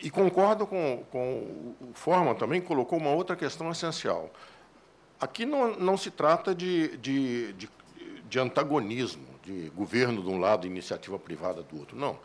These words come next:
Eu acho que se trata de, é, encontrar um caminho, é, ótimo para o desenvolvimento da mineração brasileira. Ah, nesse momento, nenhum, ninguém do setor mineral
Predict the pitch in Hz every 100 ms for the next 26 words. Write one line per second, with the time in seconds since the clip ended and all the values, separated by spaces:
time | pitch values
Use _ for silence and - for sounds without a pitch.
0 | - - - - - - 139 156 - 160
1 | 175 135 151 165 196 143 135 170 170 -
2 | - - 120 123 123 156 156 196 170 123
3 | 147 170 - 151 139 147 113 131 156 160
4 | - - - - - 117 113 107 101 -
5 | - - - _ _ _ _ _ _ 165
6 | 165 - 156 151 - _ _ _ - -
7 | _ - 113 123 110 123 139 123 95 104
8 | 113 110 120 147 - 110 117 120 123 85
9 | - - - - - - - - 107 113
10 | 113 113 110 107 107 - - - - 139
11 | 165 202 180 143 131 196 180 78 80 -
12 | 139 185 226 208 226 247 240 220 170 -
13 | 156 214 233 170 208 214 160 151 147 131
14 | 143 139 123 113 104 113 156 104